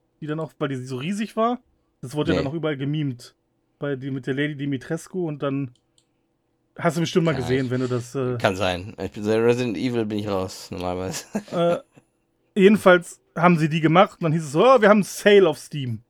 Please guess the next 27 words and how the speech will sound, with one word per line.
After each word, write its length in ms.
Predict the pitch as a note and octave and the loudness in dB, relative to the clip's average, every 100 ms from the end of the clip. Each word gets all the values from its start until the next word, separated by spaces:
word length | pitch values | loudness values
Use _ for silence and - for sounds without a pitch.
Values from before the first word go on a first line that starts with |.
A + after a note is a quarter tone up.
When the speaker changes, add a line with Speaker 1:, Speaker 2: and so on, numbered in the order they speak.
| _ _ _ | _ _ _
Speaker 1:
Also 240 | C#3 B2+ F#3+ | -4 -2 -2
übelst 600 | - A3+ B3 G#3 F#3+ - | 2 4 4 4 0 -2
geblueballt. 720 | D#3+ C#3 E3 B2+ A2+ A#2 A2+ | -4 -2 -2 -2 -2 -4 -4
Was 140 | C3+ D3 | -8 -6
ist 140 | C#3+ | -2
das 140 | F#3 F#3+ | -2 0
denn? 280 | C#3 B2+ D3+ | -4 -6 -8
Ein 160 | D3 C3 | -8 -6
Sale 360 | - F#3 G#3 | -2 0 2
auf 80 | F3 | 0
Steam? 420 | - G3 G#3+ A#3 _ _ - | -4 -8 -4 -4 _ _ -10
Auf 160 | E3+ D#3 | -8 -4
sowas 300 | F#3+ F#3+ F#3+ | -2 -2 -4
ankündigen 560 | G3 - G3+ F#3+ E3+ | -8 -6 -8 -8 -10
geht, 220 | C#3+ D3+ | -8 -8
ist 320 | F#3 F#3+ F3+ D#3+ | -8 -10 -8 -6
halt 120 | C#3 | -6
scheiße. 480 | - C#3 B2 - - _ _ _ _ | -2 -2 -2 -8 -20 _ _ _ _
Dann 200 | E3 A3 | 6 6
Speaker 2:
Mhm. 60 | C4+ | 6
Speaker 1:
haben 140 | G#3+ | 2
sie 120 | F3 E3 | 2 2
nochmal 360 | F#3 A#3+ C4 | 4 4 4
Resident 340 | F3 C3+ C3+ B2+ | 4 0 -6 -6
Evil 220 | B2 B2+ | -6 -6
gezeigt 480 | B2 D3 D3 G#3 - _ _ _ _ _ - | -8 -4 -2 -4 -8 _ _ _ _ _ -2
und 420 | D#3+ D#3+ E3+ - | 0 2 -2 -10